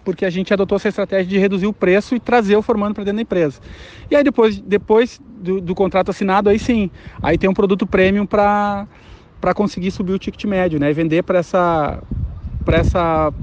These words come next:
parcela aí da, da, eh, eh, de pessoas que tão dispostos a gastar um pouquinho, um pouquinho mais.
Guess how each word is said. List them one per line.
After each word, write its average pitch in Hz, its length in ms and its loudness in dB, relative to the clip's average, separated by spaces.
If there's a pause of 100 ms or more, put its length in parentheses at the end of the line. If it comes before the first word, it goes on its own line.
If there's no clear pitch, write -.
parcela 180 600 2
aí 165 120 2
da, 160 220 2
da, 143 340 -2
eh, 143 320 -6 (160)
eh, 139 260 -2
de 131 120 -8
pessoas 170 420 0
que 180 220 -2
tão 180 180 2
dispostos 175 560 -2
a 170 60 -2
gastar 175 260 -4
um 170 60 -2
pouquinho, 175 520 -4 (380)
um - 40 -20
pouquinho 202 280 -4
mais. 151 320 0